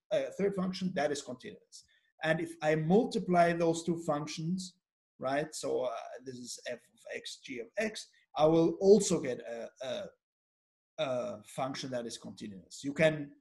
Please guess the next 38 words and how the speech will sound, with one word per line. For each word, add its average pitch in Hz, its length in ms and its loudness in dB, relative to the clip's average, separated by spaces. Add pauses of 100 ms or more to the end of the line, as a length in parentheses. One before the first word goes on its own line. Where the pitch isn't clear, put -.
(500)
actually, 165 260 4
this 151 160 2
is 147 140 -2
a 135 40 -6
very 139 220 2
nice 120 240 -4
exercise 113 560 -8
to - 160 -18
prove 120 240 -10
why, 113 240 -6 (100)
why 120 360 -8 (120)
f 135 120 -10
of 131 100 -10
x 123 220 -6 (100)
times 123 220 -8
g 139 140 -4
of 120 100 -6
x 117 200 -6
is 117 120 -10
continuous 127 680 -8
if - 140 -10 (120)
f 123 120 -12 (100)
of 113 100 -16
x 113 160 -12
and 104 80 -12
g 110 120 -12
of 104 120 -12
x - 240 -18
is - 220 -16
continuous. - 480 -20 (420)
This 156 160 0
holds, 131 240 -2
of 110 120 -12
course, 117 240 -6
also 120 240 -12
for 117 200 -14
non, 113 380 -8 (1400)
um, 117 440 -4